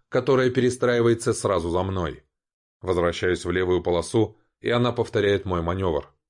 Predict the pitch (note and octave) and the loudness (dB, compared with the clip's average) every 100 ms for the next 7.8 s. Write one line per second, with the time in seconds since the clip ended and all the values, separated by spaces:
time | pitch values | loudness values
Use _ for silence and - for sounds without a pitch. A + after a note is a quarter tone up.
0 | _ _ - F#2 G2+ G#2 G#2+ - _ _ | _ _ -10 -2 2 2 0 -4 _ _
1 | - G#2+ G2+ F#2+ F2 - F#2 E2+ D#2+ - | -4 -2 0 -2 -4 -4 -4 -4 -6 -2
2 | E2+ D#2+ E2 D#2 - _ _ _ _ _ | -2 0 -2 -2 -6 _ _ _ _ _
3 | - F#2+ G2 F2 E2 F2+ G2 - B2 A#2 | -8 -2 -2 -2 -4 -4 -4 -2 0 0
4 | F#2+ C#2+ - _ _ - - E2 - D#2+ | 0 -8 -10 _ _ -8 -4 -4 -2 -2
5 | E2 E2 C#2+ - _ _ _ _ _ _ | 0 0 -4 -6 _ _ _ _ _ _
6 | F2+ F#2+ A2 - _ G#2 F#2 F2+ F2+ G2 | -2 -2 -2 -8 _ -4 -4 -6 -4 -2
7 | G#2+ G#2+ A2+ G2+ G2+ G2 - | -2 -2 -2 0 -2 -2 -6